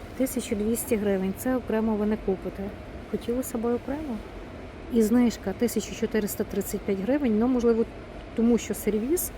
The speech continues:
бачите, він упакований, я не помітила одразу. А, вісімнадцять тут предметів. Зразу в упаковці. І якби було поштучно окремо, я думаю, вже би розібрали.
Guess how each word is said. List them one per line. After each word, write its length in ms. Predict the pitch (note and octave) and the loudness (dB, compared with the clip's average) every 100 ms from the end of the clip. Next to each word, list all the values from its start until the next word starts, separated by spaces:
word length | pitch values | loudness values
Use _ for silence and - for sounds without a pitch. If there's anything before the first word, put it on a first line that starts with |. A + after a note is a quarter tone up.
| - - - | -12 -14 -4
бачите, 340 | G#3+ A3 - G#3 | 0 0 2 0
він 120 | G#3+ | 2
упакований, 600 | A3+ G#3+ - C4+ A#3+ G#3 G3+ | 0 -2 0 2 2 2 2
я 100 | G#3 | 2
не 100 | G3+ | 4
помітила 500 | A3+ G#3+ G3+ F#3+ F#3+ | 4 4 4 2 2
одразу. 520 | F#3 G3+ C4 B3 A3 - - - - - - - - - | 2 0 0 0 -2 -4 -12 -14 -14 -12 -12 -12 -12 -2
А, 320 | G#3 G3 F#3 F#3 | 2 4 2 2
вісімнадцять 720 | G#3+ A#3 A3+ G#3 - G3+ - | 2 4 4 4 2 0 0
тут 120 | G3+ | -2
предметів. 720 | - G3 G3 A3+ E4 - B3+ - - - - - - - - | -2 -2 0 0 -2 -2 -4 -6 -12 -12 -12 -14 -14 -14 -8
Зразу 380 | F#3 G#3 G3+ G3 | 0 2 2 2
в 200 | F#3 B3 | 0 0
упаковці. 840 | A3+ A3 - F#3+ F#3 F#3 - C#4 E4 F#4 - - - - - - - - - - - - - - - - - - - - - A#3+ | 0 0 2 2 2 2 0 0 0 -4 -12 -14 -14 -14 -14 -14 -14 -14 -14 -14 -12 -14 -14 -14 -14 -12 -14 -12 -12 -12 -6 2
І 60 | |
якби 360 | G#3 A3 G#3+ A3 | 6 6 6 4
було 320 | G3+ A#3+ A3 - | 6 6 6 4
поштучно 580 | A3+ - - G#3+ - G#3+ | 0 0 2 2 2 0
окремо, 420 | G3+ A3 C4 A#3+ | 2 0 2 2
я 100 | G3+ | 2
думаю, 420 | G3 A3+ A#3 A3+ | 4 4 4 4
вже 180 | G3+ G#3 | 2 0
би 120 | G#3 | 2
розібрали. 760 | G3+ F#3+ G#3 G3+ F#3+ F3+ F3 | 2 4 4 4 6 4 2